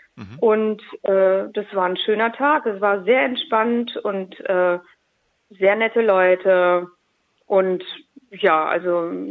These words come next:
Speaker 2: meine Erinnerung ist da eigentlich sehr positiv.
Speaker 1: Mhm. Hast du damals dir schon so vorstellen können, auch längerfristig in einer täglichen Serie mitspielen zu können?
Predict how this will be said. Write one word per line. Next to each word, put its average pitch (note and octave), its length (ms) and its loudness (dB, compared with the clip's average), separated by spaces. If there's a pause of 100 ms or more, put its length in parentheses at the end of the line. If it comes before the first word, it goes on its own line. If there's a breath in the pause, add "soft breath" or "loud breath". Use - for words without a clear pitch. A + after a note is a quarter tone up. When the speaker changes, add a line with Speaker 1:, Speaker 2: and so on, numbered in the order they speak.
Speaker 2:
meine F3 240 -6
Erinnerung F#3+ 420 -4
ist - 140 -12
da G#3+ 80 -6
eigentlich G#3+ 200 -6
sehr G#3 120 -2
positiv. D#3+ 640 -8
Speaker 1:
Mhm. - 60 -20 (640 loud breath)
Hast - 160 -4
du C3 40 -6
damals G#2+ 420 -8
dir F3 100 -8
schon C#3 360 -10
so B2 100 -16
vorstellen B2+ 440 -6
können, C3 220 -6
auch - 160 -10
längerfristig D#3 760 -8
in F3+ 60 -10
einer E3 100 -8
täglichen E3+ 340 -12
Serie D3 320 -8
mitspielen D3+ 580 -12 (140)
zu - 140 -20
können? G#3+ 280 -12